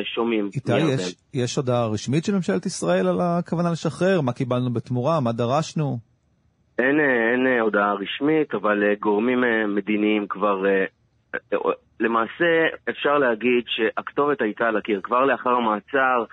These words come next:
Speaker 1: אנחנו דיווחנו גם, אה, בחדשות, אה, הערב, שככל הנראה הוא ישוחרר, אה,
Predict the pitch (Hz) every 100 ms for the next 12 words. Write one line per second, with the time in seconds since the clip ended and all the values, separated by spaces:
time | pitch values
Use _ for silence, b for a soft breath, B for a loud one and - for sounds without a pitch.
0 | B B B B 98 117 135 123 113 117
1 | 123 120 107 110 113 107 101 - 101 -
2 | 110 - 107 - 101 110 120 127 123 110
3 | B B B - 120 - 117 156 160 135
4 | 131 - 131 135 131 120 - 113 127 143
5 | 160 160 b b b b - 110